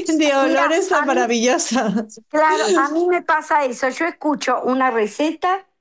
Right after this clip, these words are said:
Speaker 2: y me vienen los olores. Es
Speaker 1: <laughs>
Speaker 2: increíble.
Speaker 1: Sí, que
Speaker 2: Entonces, eh, eh, eh, eh, voy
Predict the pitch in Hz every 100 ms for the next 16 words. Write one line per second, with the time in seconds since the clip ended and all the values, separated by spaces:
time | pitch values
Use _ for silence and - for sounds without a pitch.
0 | _ 269 285 294 311 359 381 330 277 -
1 | 262 254 330 370 220 185 190 _ - 285
2 | 302 349 359 339 - 285 294 339 311 240
3 | 208 202 202 247 233 254 262 208 302 285
4 | 214 262 247 - 320 359 349 269 - -
5 | 277 269 - 277 277 269 - 277 269 247
6 | 330 381 381